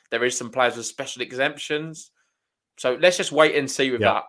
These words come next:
Speaker 1: And let, no more speculating. I think we've done it enough on the podcast,
Speaker 2: Yeah,
Speaker 1: doing
Speaker 2: yeah, yeah.
Speaker 1: so many podcasts about Djokovic and stuff. But Dominic Thiem officially, he will not be there. And that's the first one to withdraw.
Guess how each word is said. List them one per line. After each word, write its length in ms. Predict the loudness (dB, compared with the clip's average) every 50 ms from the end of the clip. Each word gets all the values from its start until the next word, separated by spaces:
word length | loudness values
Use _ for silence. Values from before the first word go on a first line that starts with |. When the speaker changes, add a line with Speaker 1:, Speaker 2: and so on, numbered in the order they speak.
| -10 -8
Speaker 1:
And 260 | -6 -6 -6 -8 -10 -2
let, 220 | -2 -2 0 4
no 140 | 6 6 8
more 160 | 8 6 2
speculating. 540 | 2 0 -2 -2 0 2 4 4 4 6 4
I 60 | 0
think 240 | 0 -2 -4 -4 -4
we've 120 | -8 -2 0
done 140 | 0 2 2
it 80 | 2
enough 300 | 0 0 0 -2 -2 -2
on 80 | -8 -8
the 80 | -8 -6
podcast, 520 | -4 -4 -4 -4 -4 -2 0 0 0 2
Speaker 2:
Yeah, 120 | 2 4
Speaker 1:
doing 120 | 4 4 4
Speaker 2:
yeah, 140 | 4 2 0
yeah. 200 | -2 -4 -6 -4
Speaker 1:
so 100 | -2 -2
many 140 | -2 -2 -4 0
podcasts 500 | 0 0 0 0 -2 0 0 0 -2 -2
about 240 | -4 -4 -4 -2
Djokovic 460 | -4 -6 -6 -6 -8 -8 -8 -8 -8 -16
and 100 | -16 -12
stuff. 240 | -6 -6 -6 -6 -8 _ _ _ _ _ _
But 180 | 6 6 8 8
Dominic 300 | 6 6 6 4 0 0
Thiem 160 | -2 -4 -4
officially, 420 | -2 -4 -6 -6 -6 -2 -4 -4 -2
he 160 | 0 -2 -2
will 120 | 0 -2 -2
not 200 | -2 -2 -2 0
be 160 | -2 -2 0
there. 80 | 0 -4
And 80 | -4 -4
that's 140 | -6 -6
the 60 | -8 -14
first 340 | -2 2 2 2 2 0 0
one 180 | 0 0 0 -2
to 120 | -10 -8
withdraw. 520 | -6 -6 -8 -6 -4 -2 0 2 2 0